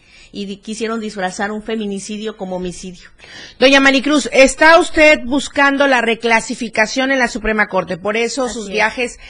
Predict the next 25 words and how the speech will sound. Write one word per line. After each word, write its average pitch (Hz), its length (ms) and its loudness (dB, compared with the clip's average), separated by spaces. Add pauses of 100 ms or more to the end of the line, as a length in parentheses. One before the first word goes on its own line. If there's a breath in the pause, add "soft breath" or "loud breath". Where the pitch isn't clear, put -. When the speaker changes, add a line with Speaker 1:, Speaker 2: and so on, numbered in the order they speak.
(160 loud breath)
Speaker 2:
hacia 220 260 0
la, 214 120 2 (180)
hacia 214 260 0
la 208 80 4
Ciudad 214 300 0
de 214 100 -4
México 240 480 -2
y 233 60 0
también 233 400 -4
desde 214 240 -2
allá 220 340 2 (240 loud breath)
se - 160 -6
ha 233 60 2
manifestado 240 960 2
y 233 80 0
se 240 120 -4
ha 226 60 -2
pronunciado 220 720 -2
por 214 140 -4
justicia 220 680 -2 (360 loud breath)
para 226 240 6
su 233 160 -2
hija 233 240 0
Carla 226 340 0
Yesenia. 185 640 -2